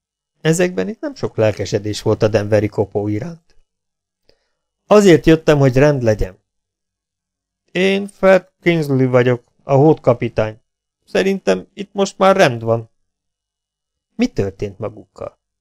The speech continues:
„A Holdvilág nevű hóhér itt járt tegnap előtt éjjel. Lelőtte az öcsémet, a feleségét, meg egy tizenöt éves fiút.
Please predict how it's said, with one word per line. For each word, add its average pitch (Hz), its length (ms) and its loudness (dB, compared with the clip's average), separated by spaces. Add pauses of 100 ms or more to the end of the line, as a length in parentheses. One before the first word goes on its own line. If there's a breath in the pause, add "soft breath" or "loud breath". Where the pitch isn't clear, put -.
(1080)
„A - 80 -4
Holdvilág 175 800 6
nevű 143 260 2
hóhér 131 500 4
itt 131 180 -2
járt 123 260 4
tegnap 113 380 2
előtt 110 360 -2
éjjel. 101 420 -12 (440)
Lelőtte 185 500 4
az 135 120 4
öcsémet, 127 580 -2
a - 60 -12
feleségét, 123 800 0
meg 110 140 -8
egy 107 120 -8
tizenöt 117 480 0
éves 104 360 -10
fiút. - 440 -20